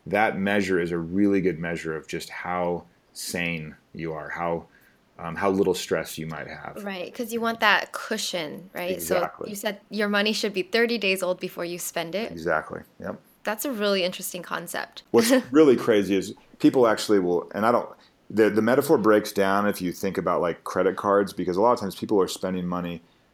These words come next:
Speaker 1: before they've even earned it. I mean, they, they're really, like,
Speaker 2: Yeah.
Speaker 1: negative in this,
Speaker 2: Mm-hmm.
Speaker 1: with that measure.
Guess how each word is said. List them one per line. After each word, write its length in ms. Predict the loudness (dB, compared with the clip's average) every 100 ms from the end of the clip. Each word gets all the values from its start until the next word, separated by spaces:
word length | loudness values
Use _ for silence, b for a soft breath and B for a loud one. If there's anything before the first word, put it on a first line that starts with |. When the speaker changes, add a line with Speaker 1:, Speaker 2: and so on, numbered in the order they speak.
| _
Speaker 1:
before 380 | -6 0 2 4
they've 200 | 2 0
even 320 | -2 -2 -4
earned 240 | -6 -8 -8
it. 200 | -12 -16 _ -16
I 40 |
mean, 220 | -10 -10 -12 b b _
they, 160 | 0 0
they're 280 | -2 0 4
really, 380 | 4 6 4
like, 200 | 2 -2
Speaker 2:
Yeah. 320 | -2 -4 -8 -14 -4
Speaker 1:
negative 520 | 2 2 2 -2 -6 -18 _ -10
in 160 | -6
this, 280 | -4 -4 -4
Speaker 2:
Mm-hmm. 220 | -4 -4 -4
Speaker 1:
with 160 | -2
that 180 | -4 -6
measure. 400 | -8 -10 -12 -16